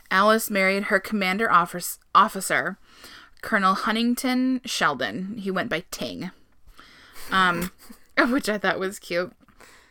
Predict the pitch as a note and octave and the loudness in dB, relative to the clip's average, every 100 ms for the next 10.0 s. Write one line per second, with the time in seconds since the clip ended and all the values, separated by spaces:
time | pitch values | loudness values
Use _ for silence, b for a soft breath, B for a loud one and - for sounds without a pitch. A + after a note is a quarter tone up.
0 | B B B B B B G#3+ G#3 G3+ G3+ | B B B B B B 2 2 2 2
1 | A#3+ D4+ C4+ - A3 G#3+ A3 A#3 - b | 2 2 -4 -2 0 4 2 2 -6 b
2 | b - F#3+ F#3 F3+ F3 B B F#3+ F#3 | b -6 0 0 0 -6 B B -4 -4
3 | F3 E3+ E3 E3+ - E3 F3 - E3 D#3 | -2 -4 -2 -4 -4 -6 -6 -10 -6 -6
4 | - F3+ E3+ F#2 - - - - B B | -6 -12 -6 -4 -4 -8 -10 -18 B B
5 | B B B - G#3 A3 C#4+ - - A3 | B B B 0 4 4 2 -2 0 2
6 | A3 A3+ - F#3 F#3 A3+ B3 B3 C4 B3+ | 2 -2 -2 -4 -4 -2 -4 -2 -2 -4
7 | - - - - - b b b b G3 | -4 -6 -6 -10 -10 b b b b -2
8 | G3 F#3+ G3 F#3+ F#3+ F#3+ G3+ - A#3 G3+ | 2 2 2 -2 -2 -2 -4 -6 -4 -4
9 | - A3 A#3+ B3+ C4 C4+ G3+ F3 F#3+ D4 | 0 0 2 0 -2 -2 -2 -2 -4 -8